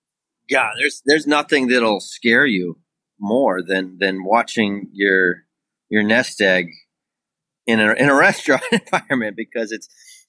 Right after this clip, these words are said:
in Miami. I don't know about, uh, other places. I've been stuck here, you know, off and on for ten years, and,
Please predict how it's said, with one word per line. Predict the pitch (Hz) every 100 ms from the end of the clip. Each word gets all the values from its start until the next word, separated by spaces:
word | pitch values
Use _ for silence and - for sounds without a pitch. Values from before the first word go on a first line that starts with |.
| -
in | 131
Miami. | 127 139 143 151 117
I | 107
don't | 117
know | 123
about, | 117 113 110
uh, | 104 113 117
other | 127
places. | - 107 101 104
I've | 98
been | 117 107
stuck | 127 113 -
here, | 117 110 - _ _ _ _ 120
you |
know, | 107
off | 107 110
and | 113
on | 117 117
for | 107
ten | - 127 120
years, | 135 117 110
and, | 104 101